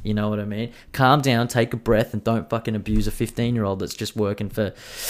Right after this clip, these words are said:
probably fifteen bucks an hour. I'm not even sure how much they get, you know what I mean? When I was fucking fifteen, I got six dollars and twenty-five cents an hour working at Pizza Hut. So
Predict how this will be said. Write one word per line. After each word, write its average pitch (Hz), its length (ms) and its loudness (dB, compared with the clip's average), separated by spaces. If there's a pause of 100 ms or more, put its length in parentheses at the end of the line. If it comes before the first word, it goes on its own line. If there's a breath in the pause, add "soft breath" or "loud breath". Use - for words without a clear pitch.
(340 loud breath)
probably 139 280 6
fifteen 127 460 4
bucks 123 240 2
an 107 60 0
hour. 123 160 4
I'm 117 80 2
not 117 80 2
even 113 100 2
sure 123 240 2
how 113 100 4
much 101 180 -2
they 92 160 -2
get, 90 280 -2
you 104 100 0
know 104 60 2
what 107 60 2
I 117 40 2
mean? 135 100 0 (220 loud breath)
When 113 120 2
I 147 80 6
was 156 140 4
fucking 135 320 2
fifteen, 127 400 2
I 107 40 2
got - 120 -2
six - 260 -4
dollars 123 220 2
and 110 80 -2
twenty-five 110 420 -2
cents 101 240 -8
an 101 140 -4
hour 95 240 -4
working 98 280 -6
at - 100 -8
Pizza 98 280 -6
Hut. - 240 -10
So 101 300 2